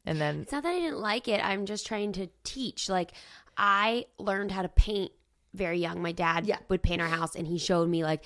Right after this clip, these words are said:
Speaker 2: "This is how you do the strokes. You don't wanna go too fast. It splatters everywhere."
Speaker 1: Yeah.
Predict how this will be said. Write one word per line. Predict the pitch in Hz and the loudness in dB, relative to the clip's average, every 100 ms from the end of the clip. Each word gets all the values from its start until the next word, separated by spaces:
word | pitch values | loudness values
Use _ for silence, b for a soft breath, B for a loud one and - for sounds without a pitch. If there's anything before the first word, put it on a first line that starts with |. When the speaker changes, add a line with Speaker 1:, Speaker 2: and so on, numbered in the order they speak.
| B - | B -10
Speaker 2:
"This | 170 175 | -8 -4
is | 180 | 0
how | |
you | 185 | 0
do | 190 | 0
the | 202 | -2
strokes. | 202 269 208 - | 0 0 -2 -4
You | 170 | -8
don't | 165 - | -8 -6
wanna | 180 | -4
go | 165 | -4
too | 185 220 | -4 2
fast. | 269 190 - | 2 2 -4
It | 185 | -8
splatters | - 254 247 226 185 | -2 4 6 6 2
everywhere." | 175 175 170 165 180 196 | 2 0 0 -4 -6 -4
Speaker 1:
Yeah. | 190 | -6